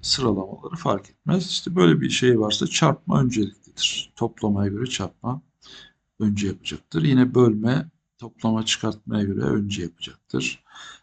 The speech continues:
Bakın burada, e, bölme işlemi önce yapılacak.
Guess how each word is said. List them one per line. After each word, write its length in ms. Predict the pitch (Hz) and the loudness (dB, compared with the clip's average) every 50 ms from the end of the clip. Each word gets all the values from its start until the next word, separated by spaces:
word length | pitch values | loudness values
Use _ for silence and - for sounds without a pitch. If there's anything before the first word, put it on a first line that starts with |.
| _ _ - | _ _ -6
Bakın 280 | - 120 123 139 139 | -4 -4 -2 -2 0
burada, 460 | 139 135 131 127 143 135 131 135 - - _ _ _ - - | 0 0 2 2 2 2 2 0 -2 -8 _ _ _ -4 -2
e, 60 | 113 117 113 110 110 107 107 107 107 107 107 101 - - _ _ _ _ _ _ _ _ _ _ _ _ _ _ _ _ _ _ _ _ _ _ | 0 0 2 2 2 0 0 0 -2 -2 -6 -8 -12 -16 _ _ _ _ _ _ _ _ _ _ _ _ _ _ _ _ _ _ _ _ _ _
bölme 460 | - 120 127 127 127 123 127 139 143 143 | 2 6 8 10 10 10 8 6 4 4
işlemi 420 | 131 135 - - 135 117 131 151 | 4 2 0 0 0 2 2 2
önce 320 | 139 123 123 120 110 117 | 2 2 2 2 2 2
yapılacak. 760 | 113 110 107 107 107 92 90 - - 120 151 - - - - | 2 2 0 -4 -8 -12 -8 -6 -4 -6 -6 -6 -10 -20 -20